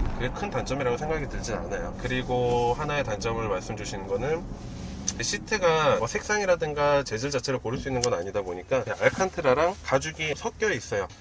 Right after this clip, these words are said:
근데 자녀분들 키우시는 분들은 이제 이 알칸테라 좀 신경 쓰이시는 거죠. 뭐 성인들마저도 음료를 먹다가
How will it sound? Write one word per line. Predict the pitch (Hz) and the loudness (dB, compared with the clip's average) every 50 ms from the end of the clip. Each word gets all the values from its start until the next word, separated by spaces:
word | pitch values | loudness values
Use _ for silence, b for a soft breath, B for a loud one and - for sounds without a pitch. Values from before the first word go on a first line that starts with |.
| - - 127 | -12 -4 -2
근데 | 120 117 117 113 104 | 0 2 2 2 2
자녀분들 | - - 123 139 175 180 190 185 175 170 | 0 0 2 2 2 2 0 -2 -4 -4
키우시는 | - - 180 175 165 170 165 151 139 | -2 -2 -4 -4 -2 -4 -4 -4 -4
분들은 | 123 110 107 117 117 143 165 175 185 202 B B B B B B | -4 -4 -4 -2 0 2 2 0 0 -4 B B B B B B
이제 | - 120 107 | -4 -2 0
이 | 104 110 107 | 0 0 2
알칸테라 | - 113 147 - - 214 208 190 175 160 147 | 4 4 4 4 2 -2 0 0 0 0 0
좀 | - 160 156 | -2 -4 -4
신경 | - 208 202 220 214 | -4 -2 0 0 0
쓰이시는 | 202 - 208 214 208 202 190 170 135 | 0 -2 -2 -4 -2 -2 -2 -2 -2
거죠. | 117 101 98 101 117 - - | -2 -4 -6 -8 -8 -10 -14
뭐 | - 120 120 131 | -10 -6 -6 -2
성인들마저도 | - - 226 240 269 262 247 240 233 226 220 214 196 139 110 113 143 165 160 143 143 147 139 113 98 95 107 | 2 2 4 4 4 4 6 6 6 6 4 4 4 4 6 6 6 4 4 4 2 2 2 2 0 -2 -2
음료를 | 127 147 165 175 170 165 156 135 | 0 2 4 4 6 4 4 4
먹다가 | 104 104 - - 151 143 147 139 135 139 127 104 | 2 0 0 0 2 4 6 6 8 6 6 4